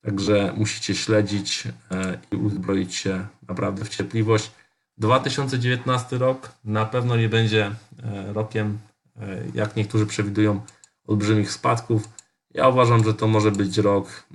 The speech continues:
mm, który się zaznaczy wzrostami bardziej,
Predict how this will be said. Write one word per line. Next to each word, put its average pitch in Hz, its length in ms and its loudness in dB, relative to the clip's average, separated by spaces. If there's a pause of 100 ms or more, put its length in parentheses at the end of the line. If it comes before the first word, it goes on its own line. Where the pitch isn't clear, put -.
(160)
mm, 95 480 -4
który 98 320 -4
się 101 160 -2
zaznaczy 95 560 -4 (360)
wzrostami 98 760 -2 (180)
bardziej, 101 560 0